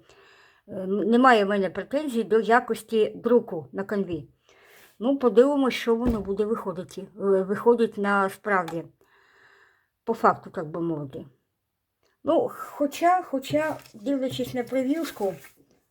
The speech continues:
звісно, що дімовського ре-, де, д-, м, як, результату такого, як у Дім, тут не треба чекати,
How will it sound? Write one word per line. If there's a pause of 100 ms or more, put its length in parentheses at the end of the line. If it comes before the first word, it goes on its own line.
(540)
звісно,
що
дімовського
ре-,
де,
д-,
м,
як, (600)
результату
такого,
як
у
Дім, (420)
тут
не
треба
чекати,